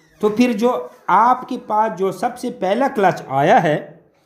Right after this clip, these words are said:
जो छः महीने बाद आपने हमें देना है, वो अपने पास रख लो।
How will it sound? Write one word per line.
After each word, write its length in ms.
जो 80
छः 260
महीने 280
बाद 240
आपने 360
हमें 320
देना 240
है, 380
वो 160
अपने 340
पास 320
रख 220
लो। 100